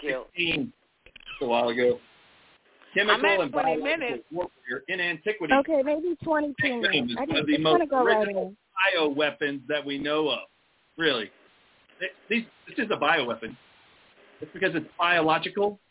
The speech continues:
Speaker 2: It comes from snakes. They figured out
Speaker 1: <laughs>
Speaker 2: your brain stem suppressed your diaphragm's ability to contract, and now you can't breathe. Your oxygen level
Speaker 3: Here we
Speaker 2: goes
Speaker 3: go.
Speaker 2: down,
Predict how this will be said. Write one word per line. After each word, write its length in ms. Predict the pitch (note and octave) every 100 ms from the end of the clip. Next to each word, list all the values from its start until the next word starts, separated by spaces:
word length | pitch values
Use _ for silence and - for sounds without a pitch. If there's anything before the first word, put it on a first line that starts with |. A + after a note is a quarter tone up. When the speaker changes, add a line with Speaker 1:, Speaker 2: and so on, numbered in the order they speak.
| _ -
Speaker 2:
It 140 | C#3+
comes 180 | E3+ D#3 -
from 140 | A2+ -
snakes. 240 | E3 C3+ - - - - - - -
They 120 | E3
figured 220 | F#3+ E3+ E3+
out 100 | - _ _
Speaker 1:
<laughs> 260 | - - F4+
Speaker 2:
your 240 | G#3+ F#4
brain 220 | D#3 F3+ G#3 _ - -
stem 200 | D3+ F3 -
suppressed 440 | C#3 - F3+ G3+
your 100 | F#3+
diaphragm's 580 | D#3+ D#3+ E3+ D#3 F3+ D3
ability 460 | C3+ D#3 E3 D#3+ E3
to 120 | F#3+
contract, 560 | G#3 - - C#3+ C#3 C#3
and 100 | C#3
now 140 | B2+
you 160 | C3 C#3+ -
can't 160 | E3+ -
breathe. 420 | D#3+ C4 D#3 A2 - - _ -
Your 160 | G#2+
oxygen 420 | A#2 C#3 C#3 D3 D#3
level 180 | D#3+
Speaker 3:
Here 80 | E3+
we 40 | E3
Speaker 2:
goes 140 | E3+
Speaker 3:
go. 60 | D#3+
Speaker 2:
down, 160 | F3+